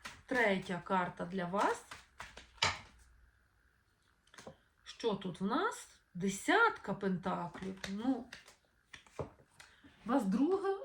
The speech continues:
десятка пентаклів. Тобто з фінансами все буде гаразд. Навіть що би не відбувалося,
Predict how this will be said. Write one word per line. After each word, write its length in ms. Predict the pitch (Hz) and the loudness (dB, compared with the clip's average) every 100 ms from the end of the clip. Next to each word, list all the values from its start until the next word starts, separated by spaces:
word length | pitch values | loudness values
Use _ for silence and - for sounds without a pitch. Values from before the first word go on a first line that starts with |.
| 508 | -10
десятка 600 | 240 233 - 254 269 - | -8 -6 2 2 2 -2
пентаклів. 680 | 262 208 202 180 170 - 190 | -6 -4 -4 -4 -6 -8 -8
Тобто 300 | - - 247 | -8 -6 -4
з 120 | 220 | -4
фінансами 520 | - 240 247 302 262 214 | -4 0 0 0 -2 -6
все 220 | 208 220 | -4 -4
буде 160 | 202 | -2
гаразд. 360 | 190 190 175 175 | -2 -2 -4 -6
Навіть 340 | 214 226 226 190 | 0 0 0 -6
що 220 | - 262 | -2 0
би 120 | 208 | 0
не 100 | 208 | 0
відбувалося, 880 | 202 185 190 196 262 320 302 - 294 | -2 -2 -2 2 4 4 -2 -2 -4